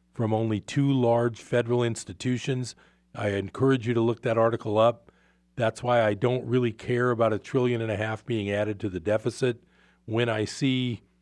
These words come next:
ninety-five or more percent of my clients saving tax. And like I say,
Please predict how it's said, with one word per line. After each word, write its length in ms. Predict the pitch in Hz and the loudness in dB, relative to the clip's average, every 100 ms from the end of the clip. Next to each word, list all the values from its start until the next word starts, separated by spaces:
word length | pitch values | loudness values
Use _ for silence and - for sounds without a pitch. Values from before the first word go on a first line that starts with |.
| _ _ - | _ _ -8
ninety-five 800 | 104 117 135 117 - 127 127 117 | -2 0 0 -2 -2 2 2 0
or 80 | 104 | -2
more 320 | 107 120 120 | 0 0 -2
percent 420 | - 104 135 117 | -4 -6 -2 -2
of 100 | 104 | -4
my 160 | 98 95 | -6 -10
clients 680 | - 123 123 110 95 - _ _ _ | -10 -4 -2 -2 -6 -12 _ _ _
saving 500 | - 120 113 101 90 | -6 -2 -2 -4 -4
tax. 560 | 110 107 82 - - - _ _ _ - | 2 2 2 -8 -20 -20 _ _ _ -14
And 100 | 104 | -4
like 160 | 101 101 | -2 0
I 60 | |
say, 380 | 101 127 110 78 | 0 2 0 -2